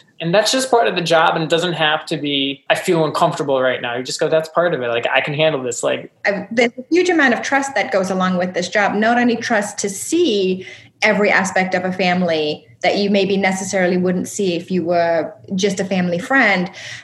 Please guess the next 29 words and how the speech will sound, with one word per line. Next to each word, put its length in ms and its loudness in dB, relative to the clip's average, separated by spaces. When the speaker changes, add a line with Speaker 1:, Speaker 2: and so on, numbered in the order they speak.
Speaker 2:
but 140 4
also 500 2
in, 560 2
you 140 0
know, 540 2
trust 300 0
of 100 0
taking 300 -2
care 180 0
of 80 -2
children 300 0
and 140 0
making 260 0
the 100 2
right 280 0
choice 460 -2
in 240 -2
the 100 0
right 460 -2
moment. 580 2
Like 240 0
you 80 -2
were 100 -2
talking 300 -4
about 300 0
going 220 0
to 100 -4
the 80 -2
park. 540 0